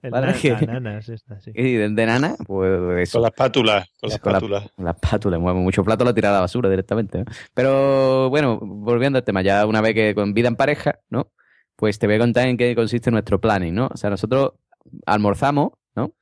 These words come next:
Speaker 1: Sí.
Speaker 2: Y después el, los utensilios que se han usado para hacer la comida y los platos que se han usado para almorzar se friegan después de almorzar,
Speaker 1: Ujú.
Speaker 2: ¿vale? Nosotros no tenemos lavavajillas, lavamos a mano,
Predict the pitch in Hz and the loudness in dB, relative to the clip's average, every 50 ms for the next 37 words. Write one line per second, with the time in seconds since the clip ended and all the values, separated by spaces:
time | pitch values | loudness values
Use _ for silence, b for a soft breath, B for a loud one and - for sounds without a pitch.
0 | _ _ _ _ _ _ - - 120 117 95 92 - - 98 110 120 - - _ | _ _ _ _ _ _ -16 -12 -6 -2 0 0 0 2 0 0 0 -2 -6 _
1 | - 92 90 90 90 87 85 87 - - 87 87 82 82 85 92 87 - 78 78 | -4 -4 -2 -2 -2 -2 -4 -4 -4 -4 -2 0 2 2 2 2 0 0 -2 -2
2 | - 90 98 - 104 - - 98 98 98 95 92 - 107 107 98 90 - 80 78 | 0 0 0 0 0 0 2 2 4 4 2 2 2 2 2 2 0 0 0 0
3 | 76 73 - 90 87 95 87 92 98 107 110 85 76 - _ _ _ _ 107 104 | -2 0 0 0 0 0 0 2 2 2 0 0 -4 -8 _ _ _ _ -2 0
4 | 98 90 85 - - 90 80 - - 92 92 90 - 95 95 95 95 95 95 95 | 0 -2 -4 -4 -4 -4 -2 0 0 0 0 2 2 2 2 4 4 4 2 2
5 | 95 87 - 98 90 - 98 98 95 90 95 95 90 - 85 87 90 95 104 113 | 0 0 -2 -2 0 2 2 2 2 2 0 0 0 0 2 2 2 2 2 2
6 | 117 120 123 120 131 139 143 - B B B B B B - - 117 107 - - | 2 0 0 0 0 -2 -2 -4 B B B B B B -4 -2 -2 -2 0 0
7 | 113 110 113 127 131 110 101 - - 98 90 92 90 87 87 85 82 80 78 71 | 0 2 2 2 0 0 -2 0 0 0 2 2 0 0 0 -2 -2 -2 -4 -6
8 | - - _ _ _ - 151 131 139 139 143 - 92 - - - 104 - 101 101 | -8 -10 _ _ _ -12 -12 -10 -10 -4 -2 0 0 0 0 -4 -2 -2 0 0
9 | 101 104 107 107 110 104 101 101 98 95 92 98 101 104 113 110 98 82 78 80 | 0 0 0 0 0 0 0 0 0 0 0 0 0 0 0 -2 -2 -4 -2 -4
10 | 82 85 90 90 87 80 76 - - | -2 -2 0 0 0 -2 -4 -6 -10